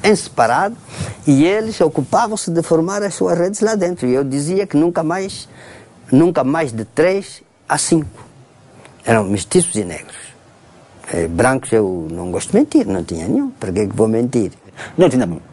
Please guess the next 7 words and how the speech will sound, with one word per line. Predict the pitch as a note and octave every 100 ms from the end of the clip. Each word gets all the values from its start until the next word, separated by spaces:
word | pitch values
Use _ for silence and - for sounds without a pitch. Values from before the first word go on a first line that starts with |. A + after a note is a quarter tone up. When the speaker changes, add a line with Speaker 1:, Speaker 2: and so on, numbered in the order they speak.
| -
Speaker 2:
redes | C3+ C#3 -
clandestinas | B2 C3 - G3+ C#3+ D3+ - - - - - - -
a | -
partir | - -
dos | D3+ -
postos | G#3 A#3+
administrativos, | C3 G#2 G2+ - G#3+ G3